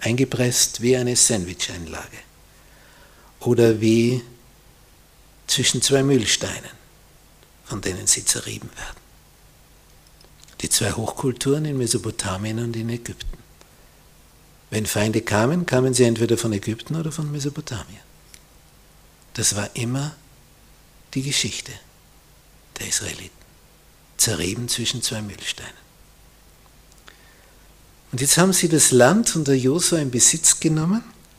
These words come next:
und er sagt, „Ehrt den Herrn, dient ihm aufrichtig und in Wahrheit.“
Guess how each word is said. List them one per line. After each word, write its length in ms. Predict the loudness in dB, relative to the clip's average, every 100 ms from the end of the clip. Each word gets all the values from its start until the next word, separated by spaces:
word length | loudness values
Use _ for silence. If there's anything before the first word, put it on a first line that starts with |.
| -20 -20 -20 -20 -8
und 80 | 2
er 80 | 4
sagt, 680 | 6 4 -2 -6 -6 -8 -14 -20 -8
„Ehrt 380 | -4 0 0 0
den 120 | -2
Herrn, 360 | -2 -4 -4 -6 -4
dient 260 | -2 -2
ihm 120 | -4
aufrichtig 720 | -4 -4 -4 -4 -6 -8 -8 -8
und 140 | -8
in 180 | -10 -10
Wahrheit.“ 500 | -12 -14 -16 -20